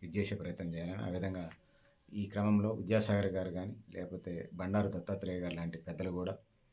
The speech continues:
బీసీ పెద్దలు కూడా, ఇందులో ముఖ్యంగా విద్యాసాగర్ గారు సామాజిక వర్గం ఏమలే కానీ, బండారు దత్తాత్రేయ గారు బీసీ సామాజిక వర్గాల ప్రతినిధి కాబట్టి,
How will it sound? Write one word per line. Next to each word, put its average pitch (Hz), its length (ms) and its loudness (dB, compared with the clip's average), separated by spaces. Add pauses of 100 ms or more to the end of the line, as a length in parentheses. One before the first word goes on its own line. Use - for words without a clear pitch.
(280)
బీసీ 98 240 -4
పెద్దలు 90 300 -2
కూడా, 90 380 -4 (640)
ఇందులో 98 340 2 (260)
ముఖ్యంగా 95 520 -2 (160)
విద్యాసాగర్ 95 560 -2
గారు 87 440 -2 (220)
సామాజిక 92 360 -4
వర్గం 87 180 -2
ఏమలే 87 220 0
కానీ, 131 240 -2 (640)
బండారు 98 440 4
దత్తాత్రేయ 98 420 2
గారు 95 160 2
బీసీ 92 260 -4
సామాజిక 90 360 -4
వర్గాల 85 220 -4
ప్రతినిధి 85 400 -6
కాబట్టి, 85 420 -6